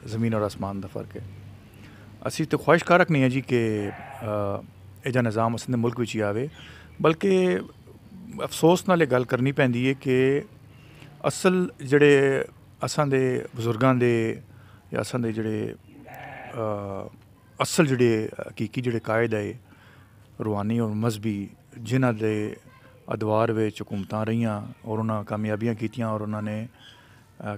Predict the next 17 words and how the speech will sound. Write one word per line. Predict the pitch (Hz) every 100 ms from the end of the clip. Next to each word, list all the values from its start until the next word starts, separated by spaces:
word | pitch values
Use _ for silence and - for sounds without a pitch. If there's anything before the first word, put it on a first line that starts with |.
| -
ਕਾਮਯਾਬੀਆਂ | 117 117 110 110 117 110 - _ _ -
ਕਰਕੇ | 123 117 120
ਦੱਸੀਆਂ | 101 104 - 117
ਔਰ | 110 - 107
ਤਰੇ | 104 - 113
ਤਰੇ | 110 110
ਬਰੇ | 107 113
ਆਜ਼ਮਾਂ | 107 110
ਦੇ | 98
ਹਕੂਮਤਾਂ | - 101 95 110 110
ਕੀਤੀਆਂ | 110 143 151
ਤੇ | 131
ਕਿਸੇ | 120 -
ਅਸੂਲਾਂ | 123 - 139
ਨਾਲ | 127
ਕੀਤੀਆਂ | 104 101 - 95
ਆਈਆਂ। | 92